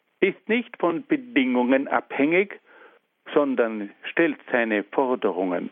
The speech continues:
unbedingt. Und auf diese Art und Weise kommt nun Kant zu dieser Feststellung, dass er sagt, dass das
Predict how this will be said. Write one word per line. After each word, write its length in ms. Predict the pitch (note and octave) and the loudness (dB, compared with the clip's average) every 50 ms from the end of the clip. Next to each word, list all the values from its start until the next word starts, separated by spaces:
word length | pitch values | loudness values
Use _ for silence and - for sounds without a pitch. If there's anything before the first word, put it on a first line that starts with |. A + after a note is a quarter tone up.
| - _ | -2 _
unbedingt. 1500 | - A3+ A3 A3+ C4 D4+ - _ _ _ _ _ _ _ _ C3+ B2 A2+ A2 - _ _ _ _ _ D#3+ C#3+ A2 - - - _ - _ _ _ _ _ _ _ _ _ _ _ _ _ _ _ _ _ _ _ _ _ - - _ _ - - _ _ _ _ _ | 0 0 2 -2 -6 -8 -10 _ _ _ _ _ _ _ _ 0 0 0 -2 -6 _ _ _ _ _ -2 -2 -2 -4 -14 -20 _ -20 _ _ _ _ _ _ _ _ _ _ _ _ _ _ _ _ _ _ _ _ _ -20 -20 _ _ -20 -20 _ _ _ _ _
Und 220 | _ - G2+ - G#2 | _ -10 -4 -2 -4
auf 120 | - - - | -4 -4 -8
diese 300 | E3+ F#3 F3 - B2 A#2 | -8 -4 0 0 0 0
Art 220 | G2+ A#2 - - | -2 -4 -4 -4
und 140 | D#3+ D3 - | -4 -2 0
Weise 360 | G#2+ G2 G#2+ A2 - - D3 | 2 2 2 0 -2 -4 -4
kommt 400 | C3+ - - A2 A#2+ C3 - - - | -2 0 -2 -2 -2 -4 -8 -4 -2
nun 180 | C3+ C3+ C#3 | -2 -2 -2
Kant 380 | - - F#2 F#2+ F#2 G2+ A#2 - - - - - - _ _ _ _ _ _ _ _ _ _ _ _ _ _ _ _ _ _ _ _ _ _ | -2 -2 0 0 0 0 -4 -4 -6 -14 -16 -16 -18 _ _ _ _ _ _ _ _ _ _ _ _ _ _ _ _ _ _ _ _ _ _
zu 100 | - A#2+ | 0 2
dieser 300 | G#2 A#2 A#2 A2+ - A2+ | 4 4 2 2 2 -2
Feststellung, 640 | - - A#2+ A2+ - - - - C#3+ D3+ D#3+ D3 A#2+ | 0 0 -2 -2 -2 -6 -2 -2 0 0 0 0 0
dass 160 | - - - - | -2 -2 -2 -2
er 120 | - G#2 - - | -4 -4 -2 -2
sagt, 420 | - - - - - - _ - - - _ _ _ _ _ _ _ _ _ _ _ _ _ _ _ _ _ _ _ _ _ _ | -4 -2 -2 -4 -4 -6 _ -20 -20 -20 _ _ _ _ _ _ _ _ _ _ _ _ _ _ _ _ _ _ _ _ _ _
dass 160 | - G#2 G2+ - _ - | -2 -2 -2 -2 _ -4
das 140 | G#2+ G2 | -4 -4